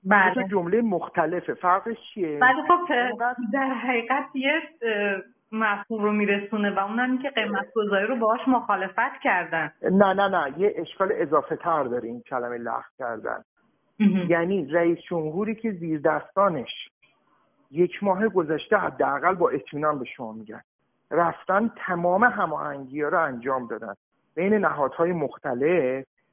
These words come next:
Speaker 1: بله.
Speaker 2: و حتی من شنیدم که تاییدیهٔ سران سه قوا رو گرفتن. یعنی در جلسه‌ای هست، مثل هفتگی یا دو هفتگی،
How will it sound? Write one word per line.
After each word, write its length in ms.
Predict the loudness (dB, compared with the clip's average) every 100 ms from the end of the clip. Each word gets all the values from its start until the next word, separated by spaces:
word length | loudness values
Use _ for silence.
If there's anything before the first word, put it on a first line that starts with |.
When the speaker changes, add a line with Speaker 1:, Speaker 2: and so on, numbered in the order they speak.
| _ 4
Speaker 1:
بله. 340 | 4 4 2
Speaker 2:
و 400 | 4 4 4 2 -2 -14 _
حتی 500 | -2 0 0 -2 -2
من 380 | 0 0 -4 -6 -8
شنیدم 500 | -8 -6 -8 -8 -8
که 440 | -6 -2 0 -2 -4 _ _ _ -16
تاییدیهٔ 540 | -4 0 0 0 -2 -2 0
سران 340 | 2 2 0 -2
سه 80 | -2
قوا 320 | 0 4 6
رو 100 | 6
گرفتن. 500 | 0 -6 -8 -8 -8
یعنی 140 | -8
در 180 | -6 -4
جلسه‌ای 520 | -4 -6 -6 -6 -6
هست، 260 | -4 -4 -6 _
مثل 220 | -20 -16 -4
هفتگی 440 | -4 -4 -8 -6
یا 140 | 0 2
دو 160 | 2
هفتگی، 640 | 2 0 -6 -16 -10 -10